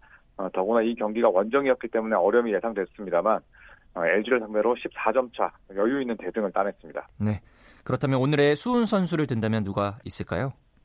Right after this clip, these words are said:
Speaker 1: 네, 국내 선수와 또 외국인 선수의 조화가 돋보였습니다.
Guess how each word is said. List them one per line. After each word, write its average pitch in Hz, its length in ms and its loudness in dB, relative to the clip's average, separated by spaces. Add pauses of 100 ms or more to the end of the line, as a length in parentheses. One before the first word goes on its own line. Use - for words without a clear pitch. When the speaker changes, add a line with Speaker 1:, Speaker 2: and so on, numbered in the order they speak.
(140)
Speaker 1:
네, 107 100 4
국내 147 300 2
선수와 143 680 4
또 117 100 0
외국인 131 420 0
선수의 123 300 0
조화가 104 320 4
돋보였습니다. 92 720 0